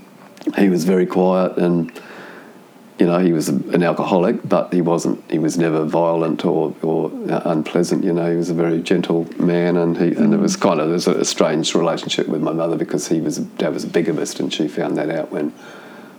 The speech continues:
I was about two, that he was arrested 'cause he had a wife and daughter that he'd abandoned basically in Ireland,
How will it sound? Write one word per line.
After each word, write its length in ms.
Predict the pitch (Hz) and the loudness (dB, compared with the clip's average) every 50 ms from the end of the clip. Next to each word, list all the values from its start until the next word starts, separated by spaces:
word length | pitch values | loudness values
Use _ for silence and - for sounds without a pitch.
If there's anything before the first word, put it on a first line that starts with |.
| - - | -8 -2
I 80 | 85 85 | 0 0
was 160 | 80 78 78 82 | 0 0 0 -2
about 320 | 82 80 67 - - - | -2 -2 -2 -2 -4 -4
two, 300 | - - 87 85 90 92 | 0 0 2 2 2 2
that 240 | 90 82 76 - - | 0 -2 -4 -2 0
he 100 | 92 87 | 0 2
was 120 | 82 73 71 | 2 2 0
arrested 400 | 71 80 80 - - - - - - - - | 0 0 0 -2 -2 -2 -4 -4 -4 -8 -6
'cause 100 | - 90 | -4 -2
he 80 | 87 | 0
had 140 | 85 82 78 | 0 0 0
a 100 | - - - - - - - - - - - - | -2 -4 -6 -10 -16 -18 -18 -18 -18 -16 -8 -4
wife 300 | - - - - 87 - | 0 0 0 0 0 0
and 120 | - 78 78 | 0 0 0
daughter 280 | 82 80 90 92 - | 0 0 0 2 0
that 160 | 87 87 71 - - - - - - - | 0 0 0 -4 -8 -16 -18 -12 -4 0
he'd 220 | 95 85 73 - - - - - - - - | 0 0 0 -2 -6 -14 -20 -20 -20 -12 -8
abandoned 500 | - 78 76 82 80 82 82 82 82 80 | -4 -2 0 0 0 0 0 0 0 0
basically 420 | - 73 85 - - - - 87 82 | 0 0 -2 -2 -2 0 0 0 0
in 100 | 80 78 | 0 -2
Ireland, 340 | - 98 104 92 92 - | -2 -2 -2 -2 -2 -4